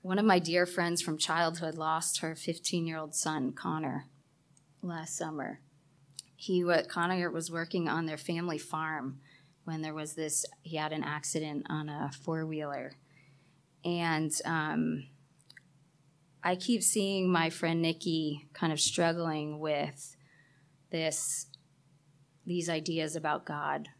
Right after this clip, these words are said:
that God would let this terrible thing happen. <coughs> And, um, as a mom, I can't imagine a worse pain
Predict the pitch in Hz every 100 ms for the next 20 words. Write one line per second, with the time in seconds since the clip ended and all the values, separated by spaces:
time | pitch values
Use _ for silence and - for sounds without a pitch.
0 | _ 170 135 156 156 156 160 156 - 160
1 | 151 - 151 151 143 - 151 151 151 156
2 | 170 160 - - - - - _ - 175
3 | 170 165 165 156 156 147 - _ _ _
4 | _ _ _ _ _ _ _ - - 185
5 | 175 175 165 175 208 - 170 196 175 160
6 | 165 160 165 160 151 156 156 156 151 -
7 | 170 147 127